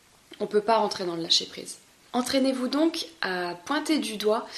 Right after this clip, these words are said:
euh, à chaque fois qu'une pensée arrive, enfin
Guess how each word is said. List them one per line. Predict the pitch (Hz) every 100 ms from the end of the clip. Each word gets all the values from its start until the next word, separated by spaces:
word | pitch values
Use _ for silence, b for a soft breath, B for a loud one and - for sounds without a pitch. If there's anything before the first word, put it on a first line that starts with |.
| B B -
euh, | 185 180 -
à | 185
chaque | 180 254 269
fois | 277
qu'une | 277 254
pensée | 247 233 -
arrive, | 226 196 240 262
enfin | - 180